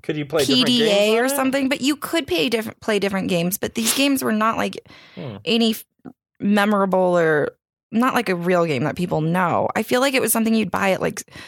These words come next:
Speaker 2: the First Circuit City
Speaker 1: Okay.
Speaker 2: and it's only available there and only has games there
Speaker 1: Okay.
Speaker 2: or something like that. It was just a real, and so I, I apologize for it being, but a very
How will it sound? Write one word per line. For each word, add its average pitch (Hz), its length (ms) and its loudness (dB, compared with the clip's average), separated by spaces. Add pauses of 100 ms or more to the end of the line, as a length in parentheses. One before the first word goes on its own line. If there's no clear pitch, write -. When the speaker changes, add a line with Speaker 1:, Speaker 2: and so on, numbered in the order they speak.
(260)
Speaker 2:
the 214 100 -4
First 196 300 2
Circuit 214 280 0
City 240 600 0
Speaker 1:
Okay. 131 220 -2
Speaker 2:
and 240 160 2
it's 247 180 0
only 247 240 2
available 233 420 2
there 202 460 2
and 220 220 2
only 202 260 2
has 226 140 2
games 202 360 0
there 330 500 0
Speaker 1:
Okay. 117 220 -2
Speaker 2:
or 254 540 2
something 320 540 2
like 247 320 0
that. 202 320 2
It 220 120 2
was 226 200 -2
just - 200 -2
a 233 60 -2
real, 220 220 0
and 254 220 0 (420)
so 247 220 2
I, 233 280 0
I 226 100 2
apologize 196 800 -2
for - 80 -4
it 185 300 -2
being, 180 240 0
but 202 160 -4 (1000)
a - 60 -2
very 175 540 0